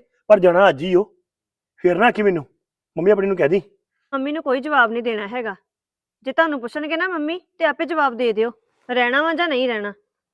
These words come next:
Speaker 1: ਜੇ ਤੂੰ ਕਹੀ ਜਾਏਂਗੀ ਮੈਂ ਰਹਿਣਾ ਵਾ, ਉਹਨਾਂ ਤਾਂ ਕਹਿਣਾ ਹੀ ਆ ਫਿਰ ਰਹੋ।
Speaker 2: ਤੇ
Speaker 1: ਤੂੰ
Speaker 2: ਇੰਨੇ
Speaker 1: ਆਪ
Speaker 2: ਚਿਰ
Speaker 1: ਹੀ ਕਿਹਾ ਹੈ ਵੀ ਘਰ ਜਾਣਾ ਆਪਾਂ।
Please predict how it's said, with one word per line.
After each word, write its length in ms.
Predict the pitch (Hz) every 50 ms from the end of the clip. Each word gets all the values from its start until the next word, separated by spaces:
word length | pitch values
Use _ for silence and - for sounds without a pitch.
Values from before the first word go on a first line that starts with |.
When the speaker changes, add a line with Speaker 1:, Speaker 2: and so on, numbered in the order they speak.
| _ _ _ _ _ _ _ _ _ _ _ _ _ _ _ _ _ _ _ _ _ _ _ _ _
Speaker 1:
ਜੇ 60 | 190
ਤੂੰ 120 | 180 226 196
ਕਹੀ 260 | - 165 160 196 226
ਜਾਏਂਗੀ 360 | 202 202 196 202 208 208 208
ਮੈਂ 180 | 208 220 220 214
ਰਹਿਣਾ 240 | 185 151 156 190 208
ਵਾ, 160 | 202 185 185 226 277 277 - _ _ _ -
ਉਹਨਾਂ 120 | 190 214 240
ਤਾਂ 60 | 240 202
ਕਹਿਣਾ 160 | 185 185 226
ਹੀ 80 | 254
ਆ 40 | 262
ਫਿਰ 100 | 240 226
ਰਹੋ। 160 | 214 208 226
Speaker 2:
ਤੇ 540 | 220 - _ _ _ _ _ _ _ _ 427
Speaker 1:
ਤੂੰ 120 | 392 415 392
Speaker 2:
ਇੰਨੇ 140 | 349 240
Speaker 1:
ਆਪ 100 | 226 202
Speaker 2:
ਚਿਰ 100 | 294 240
Speaker 1:
ਹੀ 60 | 262 233
ਕਿਹਾ 200 | 240 240 254 254
ਹੈ 80 | 262 262 247 _ _ -
ਵੀ 60 | 190
ਘਰ 160 | 254 262 247
ਜਾਣਾ 200 | 214 202 190 196
ਆਪਾਂ। 240 | 214 190 208 220